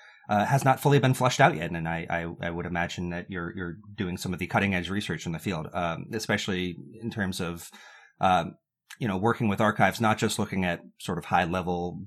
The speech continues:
diplomatic cables and exchanges, but looking at more of a social history.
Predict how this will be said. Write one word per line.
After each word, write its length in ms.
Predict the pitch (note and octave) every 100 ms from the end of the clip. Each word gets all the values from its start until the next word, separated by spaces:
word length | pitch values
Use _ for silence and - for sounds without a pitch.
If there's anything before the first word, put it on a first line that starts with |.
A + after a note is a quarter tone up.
| -
diplomatic 480 | G#2 F2 F#2+ F2 -
cables 320 | G#2 G2 F#2+
and 80 | F#2+
exchanges, 420 | - G3 C#3+ A2+
but 160 | A#2+
looking 240 | A2 A#2 A2
at 120 | F#2+
more 160 | G2+ F#2
of 100 | F#2
a 80 |
social 340 | - A2 G#2+ F2+
history. 460 | F2 - E2+ D#2